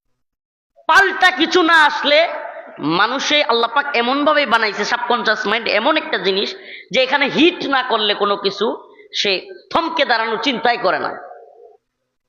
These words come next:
মানে, আমি মনে হয় বুঝাইতে পারতেছি না। মানে, বিবেককে নাড়া দেওয়ার আগ পর্যন্ত মানুষ যা করতেছে, যেদিকে চলছে, যেদিকে যাচ্ছে,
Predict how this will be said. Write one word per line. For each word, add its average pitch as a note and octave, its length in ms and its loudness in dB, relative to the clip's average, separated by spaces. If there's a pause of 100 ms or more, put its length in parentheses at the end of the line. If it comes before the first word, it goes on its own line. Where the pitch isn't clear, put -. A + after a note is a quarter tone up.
মানে, D3+ 100 -2
আমি E3 100 -4
মনে F3+ 100 0
হয় F#3 100 2
বুঝাইতে F3+ 340 -2
পারতেছি D#3 380 -4
না। C3 100 -12 (1040)
মানে, A3+ 140 0
বিবেককে F4+ 680 0
নাড়া E4 320 2
দেওয়ার D#4+ 280 2
আগ - 360 -4
পর্যন্ত C4+ 480 -2
মানুষ C4+ 440 2
যা C#4 320 2
করতেছে, D4+ 440 0
যেদিকে C4+ 400 0
চলছে, D4 400 2
যেদিকে B3 300 0
যাচ্ছে, C#4+ 540 0